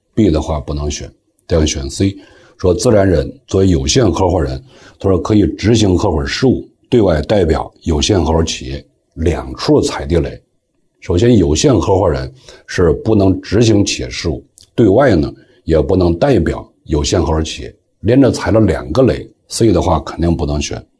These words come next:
再选 D，他如果合伙协议没有相反约定，有限合伙人他说可以经营同本企业相竞争的业务，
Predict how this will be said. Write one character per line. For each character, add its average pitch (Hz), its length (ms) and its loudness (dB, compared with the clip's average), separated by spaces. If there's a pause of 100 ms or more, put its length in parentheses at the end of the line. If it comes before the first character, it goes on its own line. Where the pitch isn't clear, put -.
(960)
再 87 200 0
选 67 260 -6
D， 101 240 -2 (480)
他 95 140 0
如 101 180 4
果 98 160 2
合 101 160 0
伙 87 160 2
协 - 180 -6
议 87 200 -4 (260)
没 85 160 0
有 98 140 4
相 107 260 2
反 71 160 -2
约 90 160 2
定， 120 180 0 (260)
有 78 200 2
限 131 220 2
合 95 180 0
伙 90 100 2
人 67 200 -4 (300)
他 95 140 -2
说 90 80 2
可 - 220 -2
以 123 140 4
经 101 240 2
营 78 200 2
同 87 240 -2
本 95 200 2
企 - 240 -6
业 85 160 0 (320)
相 85 300 0
竞 85 360 2
争 143 160 4
的 101 80 4
业 76 100 2
务， - 160 -10